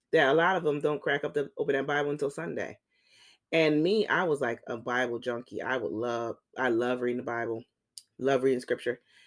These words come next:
And I knew a lot of stuff that a lot of pastors di-,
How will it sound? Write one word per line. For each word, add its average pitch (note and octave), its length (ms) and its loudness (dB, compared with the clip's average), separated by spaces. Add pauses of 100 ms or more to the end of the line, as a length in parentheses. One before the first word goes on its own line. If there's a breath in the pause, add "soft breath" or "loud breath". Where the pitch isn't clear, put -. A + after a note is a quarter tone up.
(480 soft breath)
And D3 520 6 (200)
I F3+ 200 6
knew F#3+ 180 2
a - 20 6
lot D3+ 240 4
of D#3 80 -2
stuff E3 360 2 (340)
that E3 400 6 (960)
a - 40 2
lot D#3+ 160 4
of E3 80 -2
pastors F#3 340 0
di-, D3+ 200 2